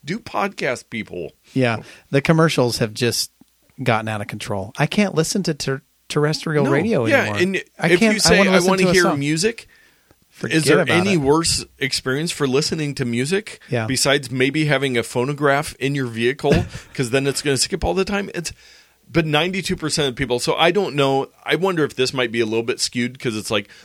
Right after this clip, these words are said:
Speaker 1: "Oh, I was in a waiting room and I heard the radio this week," or there's a radio somewhere in my,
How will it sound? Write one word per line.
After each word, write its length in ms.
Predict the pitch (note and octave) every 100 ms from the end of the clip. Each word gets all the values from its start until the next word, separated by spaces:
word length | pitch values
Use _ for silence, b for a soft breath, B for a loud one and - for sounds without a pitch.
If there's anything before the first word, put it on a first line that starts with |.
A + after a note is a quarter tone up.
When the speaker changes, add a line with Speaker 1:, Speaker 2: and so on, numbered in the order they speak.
| B
Speaker 1:
"Oh, 120 | G2
I 160 | G#2 G2+
was 160 | G#2+ A#2
in 100 | A#2+
a 60 |
waiting 300 | B2 C3+ A#2
room 340 | A2+ G#2 A2 G#2+
and 80 | F#2+
I 80 |
heard 180 | F#2+ A2
the 80 | G#2
radio 320 | G#2 G#2+ G#2+
this 240 | G#2 G2+ G#2+
week," 240 | G#2+ G#2 -
or 120 | G2+
there's 200 | G#2 G2
a 60 | G2+
radio 380 | A2+ A#2+ A#2 G#2+
somewhere 560 | - A#2+ A#2 A2+ A2 - _ _
in 160 | - A#2
my, 300 | G#2 G2 F2